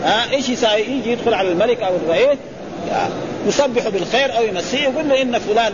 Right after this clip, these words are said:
ده من خدمكم ومن رعيتكم، أرجو أن تقضوا الحاجة الفلانية". فالملك يعني قد يقضي لناس وناس ما يقضي. ما يقدر مثلا ملك في الدنيا أي واحد يجي يبغى يشفع يقول له: "روح"، يطرده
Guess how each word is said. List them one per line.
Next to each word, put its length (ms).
ده 220
من 200
خدمكم 500
ومن 280
رعيتكم، 560
أرجو 200
أن 140
تقضوا 260
الحاجة 300
الفلانية". 460
فالملك 520
يعني 260
قد 280
يقضي 280
لناس 340
وناس 340
ما 60
يقضي. 140
ما 100
يقدر 240
مثلا 280
ملك 240
في 80
الدنيا 420
أي 140
واحد 260
يجي 140
يبغى 200
يشفع 220
يقول 220
له: 80
"روح"، 140
يطرده 240